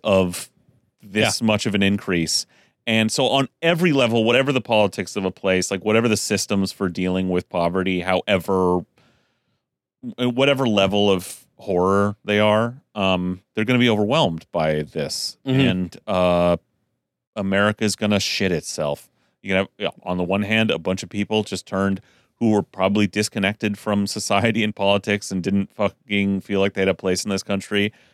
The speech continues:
Speaker 1: already, are literally just gonna be fucking indigents on the street. And then you're gonna whole, have another whole fucking class of people who are just disgusted by that fact that they have to see that.
Speaker 2: Yeah.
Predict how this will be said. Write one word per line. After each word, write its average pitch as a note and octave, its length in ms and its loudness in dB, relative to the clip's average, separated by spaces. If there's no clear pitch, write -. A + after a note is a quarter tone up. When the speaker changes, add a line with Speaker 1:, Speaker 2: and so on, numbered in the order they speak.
Speaker 1:
already, G2+ 540 2
are A2 100 2
literally G#2 420 2
just F#2+ 180 -4
gonna G#2 120 -2
be F#2+ 180 2
fucking F#2+ 760 -2
indigents F#2+ 560 0
on F#2 100 -2
the F2 80 -4
street. F2 460 -2
And F#2+ 360 -2
then A2 160 2
you're A#2+ 100 2
gonna A#2+ 140 2
whole, A#2+ 200 0
have A#2 180 -2
another A#2+ 240 2
whole F#2+ 300 0
fucking F#2+ 300 -4
class F#2+ 280 0
of F#2 60 -12
people G2 300 -2
who F#2+ 120 0
are F#2 120 2
just F#2+ 300 -2
disgusted G#2+ 480 -4
by G#2+ 160 2
that G#2+ 200 2
fact B2 360 -2
that G2+ 100 -8
they F#2+ 100 -2
have G2 120 0
to G2+ 80 -12
see A#2+ 200 -4
that. D#2 240 -4
Speaker 2:
Yeah. A#2+ 160 0